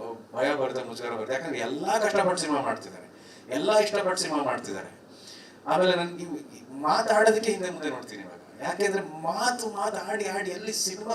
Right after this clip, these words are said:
ರಿಸಲ್ಟ್ ಏನ್ ತೋರ್ಸಪ್ಪ ಅಂತ ಕೇಳಿದಾಗ ಒಂದ್ಸಲ ಹಿಂದೆ ತಿರುಗಿ ನೋಡಿದ್ರೆ, ಓ, ಸ್ವಲ್ಪ ಮಾತು ಕಡಿಮೆ ಮಾಡೋಣ, ಕೆಲಸ ಮಾಡೋಣ,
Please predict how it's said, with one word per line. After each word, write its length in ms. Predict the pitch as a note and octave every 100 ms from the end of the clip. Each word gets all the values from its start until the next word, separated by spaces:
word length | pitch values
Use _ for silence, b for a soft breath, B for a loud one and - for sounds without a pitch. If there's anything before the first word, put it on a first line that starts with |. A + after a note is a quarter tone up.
| F3+
ರಿಸಲ್ಟ್ 300 | D#3 G#3+ A3+
ಏನ್ 160 | G3 E3+
ತೋರ್ಸಪ್ಪ 360 | D#3 C#3+ B2+ C#3 C3+ - - B B B -
ಅಂತ 120 | C3+
ಕೇಳಿದಾಗ 440 | C3 D3 D#3 C#3 B2
ಒಂದ್ಸಲ 420 | A#2+ B2+ - G#3
ಹಿಂದೆ 240 | E3+ F#3
ತಿರುಗಿ 280 | F#3+ D#3+ D3
ನೋಡಿದ್ರೆ, 500 | C3+ C3 G#2+ G#2+ - B B -
ಓ, 340 | G#2 G2 F2 -
ಸ್ವಲ್ಪ 260 | - - - - - - -
ಮಾತು 180 | - C3
ಕಡಿಮೆ 320 | B2+ B2+ A#2
ಮಾಡೋಣ, 360 | G#2+ F#2+ - - - B B B - -
ಕೆಲಸ 240 | G#2+ C#3
ಮಾಡೋಣ, 440 | D#3 C3+ B2+ F#2+